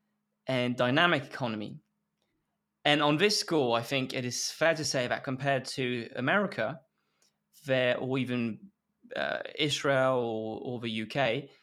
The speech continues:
there hasn't been as strong as a drive on innovation, um, as in these countries, which such innovation allows for the states to finance their social model.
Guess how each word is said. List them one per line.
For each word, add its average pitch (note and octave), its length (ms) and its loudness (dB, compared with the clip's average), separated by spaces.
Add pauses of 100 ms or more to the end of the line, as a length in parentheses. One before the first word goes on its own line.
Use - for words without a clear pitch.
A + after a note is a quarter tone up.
(220)
there B2 100 2
hasn't F3 560 0
been D3 460 0 (240)
as C3+ 240 -2
strong D#3 600 0
as C#3 320 -2
a B2 140 -4
drive C#3 640 -2
on B2 340 -4 (840)
innovation, C3+ 800 0 (500)
um, A2 400 -4
as B2 180 -2
in A#2 120 -8
these B2+ 200 -6
countries, - 560 -12 (260)
which - 400 -4 (220)
such D3 280 0
innovation C#3 480 0
allows B2 440 0
for A#2+ 300 -6
the A2+ 100 -6
states - 480 -2
to - 160 -10
finance C#3 680 0
their A2 180 -2
social - 400 -6
model. A2+ 340 -6